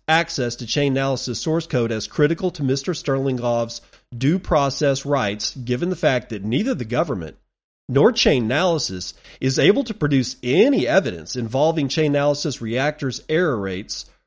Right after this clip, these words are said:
rate of false positives, or rate of false negatives, nor can the government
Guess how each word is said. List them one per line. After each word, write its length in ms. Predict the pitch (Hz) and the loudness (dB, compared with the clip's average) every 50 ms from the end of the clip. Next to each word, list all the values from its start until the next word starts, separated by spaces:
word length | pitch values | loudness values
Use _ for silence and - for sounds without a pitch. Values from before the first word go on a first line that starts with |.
| _ _ - | _ _ -2
rate 220 | 123 139 156 156 | 2 2 4 2
of 80 | 156 - | 2 0
false 300 | - 151 135 123 - - | 0 0 0 0 -2 -4
positives, 640 | - 160 160 160 160 160 156 170 170 165 156 - - - _ _ _ _ | -2 0 0 2 2 0 0 0 0 0 -2 -6 -10 -16 _ _ _ _
or 160 | 123 123 123 | -2 -2 0
rate 260 | 117 135 151 151 147 | 2 2 2 2 2
of 80 | 143 - | 0 2
false 320 | - 147 143 143 - - | 2 2 2 2 0 0
negatives, 600 | 131 135 139 127 113 90 90 - - - - - _ _ _ _ _ _ | 0 2 2 2 0 -4 -8 -10 -10 -14 -14 -14 _ _ _ _ _ _
nor 320 | 120 135 151 160 170 175 | 4 4 6 6 6 2
can 220 | 170 - 175 160 | 2 0 0 2
the 80 | 135 135 | 2 0
government 480 | 127 139 147 151 160 170 175 175 175 | 2 2 2 2 2 0 0 0 0